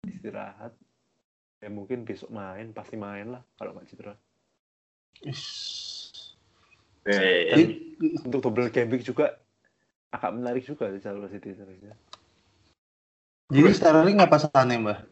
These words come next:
Speaker 1: Apa?
Speaker 2: Sterling apa Sane? Gue mau
Speaker 1: Sterling, Sterling.
Speaker 2: pengen masukin Sterling ya.
Speaker 1: Saya
Speaker 2: Kurang
Speaker 1: suka
Speaker 2: duitnya, Mbak.
Speaker 1: Sterling soalnya. Hah?
Speaker 3: <laughs> Miskin.
Speaker 2: Kurang duitnya.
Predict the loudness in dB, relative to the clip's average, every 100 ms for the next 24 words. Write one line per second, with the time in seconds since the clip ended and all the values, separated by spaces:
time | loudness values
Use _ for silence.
0 | _ _ -20 _ _ _ _ -16 -16 _
1 | _ _ -4 0 0 -2 _ _ _ _
2 | _ _ _ _ -20 _ _ _ _ _
3 | -20 -16 -10 0 2 2 2 0 0 -2
4 | -2 -4 _ -10 -10 -12 -20 _ _ -4
5 | 0 0 0 2 6 6 6 0 -4 -10
6 | -6 -4 -6 -10 -4 -4 -2 -4 -4 -4
7 | -4 -4 -6 -12 _ _ _ 2 4 6
8 | 4 0 -4 -20 _ _ 8 10 10 8
9 | 4 4 6 8 6 4 0 0 0 0
10 | 0 -2 -6 -4 0 0 4 4 6 4
11 | 2 -14 _ _ _ _ -20 -20 -14 -12
12 | -12 -14 _ -20 -16 -16 -16 -20 -20 _
13 | _ _ 2 2 2 4 8 10 10 10
14 | 8 6 2 4 4 4 0